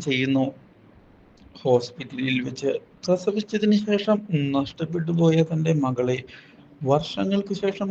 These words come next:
കണ്ടതിനെ തുടർന്ന് പൊട്ടിക്കരയുകയാണ് അവരുടെ അമ്മ. മാത്രവുമല്ല, ഇതേ തുടർന്ന്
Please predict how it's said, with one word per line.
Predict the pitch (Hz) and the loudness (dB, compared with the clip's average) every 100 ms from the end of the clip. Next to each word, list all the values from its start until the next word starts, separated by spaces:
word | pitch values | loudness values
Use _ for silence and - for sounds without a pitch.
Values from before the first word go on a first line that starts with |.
| 190 | -6
കണ്ടതിനെ | 156 135 127 127 127 123 | -6 -4 -4 -2 -2 -2
തുടർന്ന് | - 131 131 127 127 - - - - - - | -4 -4 -2 -4 -4 -10 -20 -20 -20 -16 -2
പൊട്ടിക്കരയുകയാണ് | 185 190 214 160 143 131 123 139 135 127 127 127 - _ 156 | -2 0 -6 -4 -2 -2 -2 -2 0 0 -4 -6 -10 _ 0
അവരുടെ | 160 175 180 185 185 127 | 2 2 0 0 -2 0
അമ്മ. | 127 127 - - _ - - _ 139 | 0 0 -2 -14 _ -20 -20 _ -4
മാത്രവുമല്ല, | 131 135 135 127 139 135 131 131 139 - _ 127 | -4 -4 -8 -4 -2 0 -2 -2 -4 -10 _ -4
ഇതേ | 135 151 | -4 -4
തുടർന്ന് | 151 123 127 120 131 | -10 -4 -4 0 0